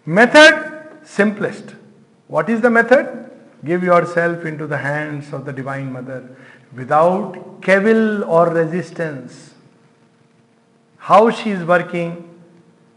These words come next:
which way she will carry us। अभी भाई साहब बहुत अच्छी बात कह रहे थे, एनिमल्स को ना छोड़ देते हैं, वो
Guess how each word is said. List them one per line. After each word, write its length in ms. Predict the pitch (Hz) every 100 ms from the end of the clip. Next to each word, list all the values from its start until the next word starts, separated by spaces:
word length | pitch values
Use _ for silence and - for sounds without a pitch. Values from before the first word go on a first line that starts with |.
| -
which 220 | 156 185
way 160 | 202 202
she 160 | - 180
will 200 | 175 170
carry 280 | 160 160 156 151
us। 60 | - - - _ _ _ _ _ _ _ _ _ _ -
अभी 160 | 131 147 - - -
भाई 160 | 131 139
साहब 200 | 139 139
बहुत 180 | 143 139
अच्छी 200 | 139 139
बात 220 | 143 143
कह 60 | 143
रहे 120 | 139
थे, 200 | 139 139 135 - - _ -
एनिमल्स 460 | 156 160 151 151
को 160 | - 139
ना 160 | 139 - - _ -
छोड़ 200 | 180 180
देते 240 | 151 143
हैं, 80 |
वो 60 | 135